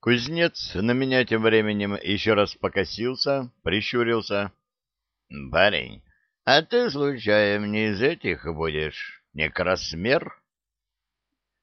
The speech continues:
Красмер — это местные полиглоты так над словом "красноармеец" поиздевались.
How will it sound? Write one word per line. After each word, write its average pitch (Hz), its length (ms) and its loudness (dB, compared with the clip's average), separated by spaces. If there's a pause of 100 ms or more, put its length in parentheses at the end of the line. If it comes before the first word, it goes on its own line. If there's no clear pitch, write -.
(120)
Красмер — 98 840 0 (300)
это 95 300 2
местные 101 480 0
полиглоты 90 560 -2
так 98 260 0
над 95 160 -2
словом 101 460 -2
"красноармеец" 98 1300 -4
поиздевались. 78 840 -4